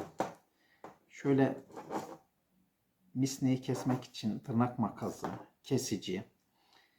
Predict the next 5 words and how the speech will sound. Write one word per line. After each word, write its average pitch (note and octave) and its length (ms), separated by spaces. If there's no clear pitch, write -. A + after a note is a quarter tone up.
e, - 240
ve C#3 280
farklı D#3 300
ebatlarda A#2 920
iğneler. C3 480